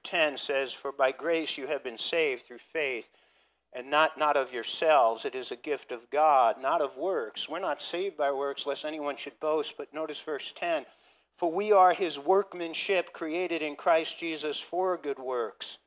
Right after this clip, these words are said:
which God prepared beforehand that we should walk in them." I want you to notice the word workmanship.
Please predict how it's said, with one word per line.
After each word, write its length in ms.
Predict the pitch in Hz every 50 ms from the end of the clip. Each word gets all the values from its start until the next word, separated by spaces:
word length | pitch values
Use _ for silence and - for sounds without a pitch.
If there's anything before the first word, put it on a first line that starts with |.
| _ _ _ _ _ _ _ _ _ _ -
which 240 | 156 147 - -
God 320 | - 185 175 180 185 180 -
prepared 420 | - 170 - - - 175 175 175
beforehand 800 | 143 143 151 - - 175 175 185 170 151 170 143 143 139 135 143
that 160 | 143 143 147
we 120 | 156 160
should 220 | 147 - - 156 135
walk 380 | 139 151 156 165 180 175 -
in 160 | 170 151 147 143
them." 200 | 139 131 135 147
I 40 |
want 260 | 151 160 185 196 - -
you 60 | 202
to 80 | 185
notice 320 | 180 185 185 180 175 - -
the 120 | - 170
word 280 | 160 165 175 170 170 151
workmanship. 800 | 147 151 180 190 190 - 185 165 156 147 - - 160 151 139 -